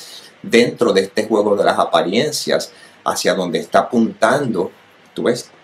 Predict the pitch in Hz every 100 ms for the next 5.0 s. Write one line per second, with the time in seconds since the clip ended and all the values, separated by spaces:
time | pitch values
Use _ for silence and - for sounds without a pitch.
0 | _ _ _ _ _ 98 98 101 98 98
1 | 92 95 92 95 95 - 95 90 - 107
2 | 127 120 107 101 113 107 92 110 143 127
3 | 92 - - - 95 - - 85 80 92
4 | 101 95 90 85 - - - 107 180 -